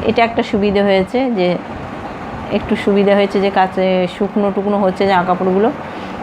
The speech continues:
তো এইটাই হচ্ছে ব্যাপার, বুঝেছো তো?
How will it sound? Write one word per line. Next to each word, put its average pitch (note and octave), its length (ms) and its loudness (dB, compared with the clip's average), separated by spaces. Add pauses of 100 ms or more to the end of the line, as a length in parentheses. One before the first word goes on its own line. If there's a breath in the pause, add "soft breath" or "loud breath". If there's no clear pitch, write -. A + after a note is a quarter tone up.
(580)
তো - 80 -2
এইটাই F#3 320 4
হচ্ছে F#3 320 0
ব্যাপার, D#3+ 360 -2 (420)
বুঝেছো A3 420 2
তো? E3+ 60 -2